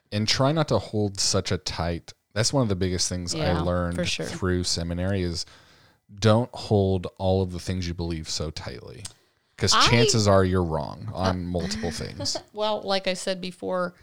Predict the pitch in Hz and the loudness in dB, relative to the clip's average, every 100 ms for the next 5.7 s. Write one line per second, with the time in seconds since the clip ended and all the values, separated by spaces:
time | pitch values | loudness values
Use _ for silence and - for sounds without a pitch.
0 | _ _ - - 208 - 196 196 196 190 | _ _ -14 -6 -4 0 0 0 0 0
1 | 185 180 180 - 180 170 185 180 180 180 | 0 -2 -4 -4 -8 -6 -6 -4 -4 -6
2 | 180 - 170 180 180 175 170 170 - 185 | -8 -6 -6 -4 -6 -6 -6 -8 -6 -4
3 | - 180 - 180 180 180 - 180 - 180 | -2 -2 0 0 0 -2 -2 -4 -4 -4
4 | - 180 180 170 - 190 190 175 185 185 | -2 -2 -2 -4 -4 -6 -6 -4 -4 -4
5 | 170 165 - - 185 226 | -4 -6 -6 -4 -2 -2